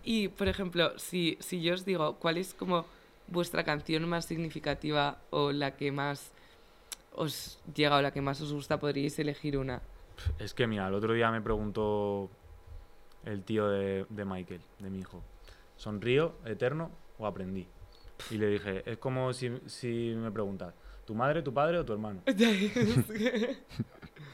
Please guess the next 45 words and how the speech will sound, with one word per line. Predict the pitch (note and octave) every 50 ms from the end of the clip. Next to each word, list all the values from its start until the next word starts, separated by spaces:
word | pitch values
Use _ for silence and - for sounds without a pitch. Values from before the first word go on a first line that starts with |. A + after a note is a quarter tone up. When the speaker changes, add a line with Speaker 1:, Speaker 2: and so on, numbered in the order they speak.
| - A2+
Speaker 2:
Es | A2 -
que | A#2+
es | G#2+ G2+
tal | A2 G#2+ G2+
cual, | F2 G#2 G#2+ G#2+ G2
¿sabes? | - A2 A2 G#2+ -
Porque | A2 G2 F#2+ G#2 G2+
cada | F2+ A2 G#2 G#2
Speaker 1:
Claro. | G2+ G#2 A2
Speaker 2:
una | A#2 A#2
es | A2+ A#2+
un | A#2+ A#2
trozo | A2 B2+ B2 A#2+ B2+ A2+
nuestro, | G#2 G#2 A2+ A#2+ - - G2+ F#2+
¿sabes? | - A#2+ A#2+ A2+ G2+ - -
Speaker 1:
Flipas. | - - C3+ D3+ D3 - - G#2+
Speaker 2:
En | G2+
cada | A2 G#2+ G#2 G2+ G2+
uno, | G#2 A2 A2+ A#2 A#2+ A#2+ A#2+ - - - - - -
y | A2 G#2+ G2+ - - - - - -
igual | A#2+ G#2 G#2+ A2 A2
que | A2
te | G2+
he | A#2
dicho | A2 - B2
lo | A#2 A2+
de | A#2
un | A#2 A2
familiar, | - A2+ A2+ A2 A2 A2 A2+ A#2+ B2
pues | A2+ A2 - A2
eso, | G#2+ G#2 A#2
en, | G2+ G2 G2+ -
en | A2 G2+
muchas | G2+ G2+ F#2 A#2+ G#2
canciones | - A#2 G#2+ G#2 A2 A2+ A2 A2
hablamos | G#2+ G#2 G#2+ G#2+ G#2+ G#2
de | A2 A2
familiares | - A2+ A2 A2 A2 A2 G#2+ G#2+ G#2+ G#2+
nuestros, | G#2+ A2 A#2 A2+ - - C#3 C3+ C3 -
Speaker 1:
Sí. | - - - B2 - - - - - - - -
Speaker 2:
una | G#2+ G#2+ A2 G#2+
en | G#2+
esta, | A2 A2+ A2+ - - A#2 -
¿sabes? | - - B2 A#2+ A2 G2+
Entonces, | G2+ G2 G2+ F#2+ A2 A2+ A2 -